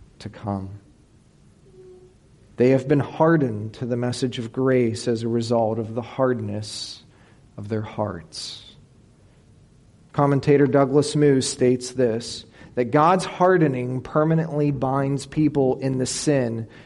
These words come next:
that they have chosen for themselves. Let me read that again.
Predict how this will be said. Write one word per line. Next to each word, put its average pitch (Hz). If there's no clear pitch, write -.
that 127
they 127
have 120
chosen 113
for -
themselves. 104
Let 143
me 156
read 151
that 143
again. 104